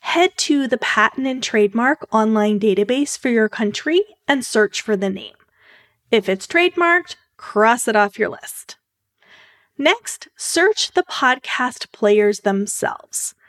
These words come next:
Searching the two biggest ones, Apple and Spotify, will suffice.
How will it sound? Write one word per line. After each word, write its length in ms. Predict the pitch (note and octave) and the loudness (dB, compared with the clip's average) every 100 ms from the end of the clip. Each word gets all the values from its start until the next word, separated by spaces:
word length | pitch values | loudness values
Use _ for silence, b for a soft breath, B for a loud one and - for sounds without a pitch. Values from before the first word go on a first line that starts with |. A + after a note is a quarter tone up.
| b b b | b b b
Searching 520 | - F#4 - F#4 F4+ | 0 0 2 0 2
the 120 | F4 | 0
two 340 | - D4+ D#4 | 0 0 2
biggest 400 | C#4+ B3+ G4 - | 2 2 2 0
ones, 540 | A#3 G3+ F#3+ A#3 - - _ - | 0 0 0 -2 -6 -12 _ -2
Apple 340 | F3+ A3 G#3+ | -2 2 0
and 120 | C4+ | 0
Spotify, 800 | - A#3 G3 F#3+ G3 F#3 F#3 A#3+ - - | -2 -2 -2 -4 -2 -2 -2 -2 -6 -8
will 300 | A3+ A#3 A3+ | 0 2 0
suffice. 680 | - G#3+ - - - - | 0 -2 -2 -6 -8 -16